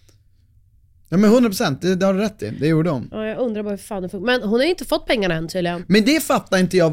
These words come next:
Speaker 1: Får jag fråga, vad är grejen med det? Och det
Speaker 2: men
Speaker 1: har varit
Speaker 2: du
Speaker 1: massa
Speaker 2: vet ju som
Speaker 1: artiklar, bara, "She hasn't gotten a dime", men det
Speaker 2: Men
Speaker 1: vet
Speaker 2: du
Speaker 1: väl hon
Speaker 2: vet
Speaker 1: om? Det
Speaker 2: Ja,
Speaker 1: har väl,
Speaker 2: hon vet ju. Men
Speaker 1: ja.
Speaker 2: du vet, vi,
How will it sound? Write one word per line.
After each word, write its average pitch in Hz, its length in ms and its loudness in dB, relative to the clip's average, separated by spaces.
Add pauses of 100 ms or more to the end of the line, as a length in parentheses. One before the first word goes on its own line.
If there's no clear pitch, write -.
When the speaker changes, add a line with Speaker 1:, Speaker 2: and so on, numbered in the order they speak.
(140)
Speaker 1:
Får 240 80 -2
jag 226 60 -2
fråga, 247 140 -2
vad 226 160 2
är 233 40 2
grejen 220 360 0
med 202 120 0
det? 170 300 0
Och 160 100 -2
det 160 60 -4
Speaker 2:
men - 80 0
Speaker 1:
har 262 60 4
varit 214 120 0
Speaker 2:
du - 60 2
Speaker 1:
massa 208 240 2
Speaker 2:
vet 226 60 2
ju - 40 0
som 285 160 0
Speaker 1:
artiklar, 175 240 -2
bara, 156 120 0
"She 160 140 -4
hasn't 185 260 -2
gotten 170 360 -2
a - 20 -2
dime", 160 300 -2
men 147 140 0
det 170 60 2
Speaker 2:
Men 294 80 4
Speaker 1:
vet 208 100 6
Speaker 2:
du 320 80 0
Speaker 1:
väl 160 120 0
hon 151 140 2
Speaker 2:
vet 180 100 2
Speaker 1:
om? 135 220 0
Det 120 60 0 (420)
Speaker 2:
Ja, 165 100 2
Speaker 1:
har 175 100 6
väl, 180 120 0 (100)
Speaker 2:
hon 330 160 2
vet 185 240 -6
ju. 185 40 -6
Men 226 140 2
Speaker 1:
ja. 143 60 4
Speaker 2:
du 247 60 4
vet, 247 260 0
vi, 220 380 -4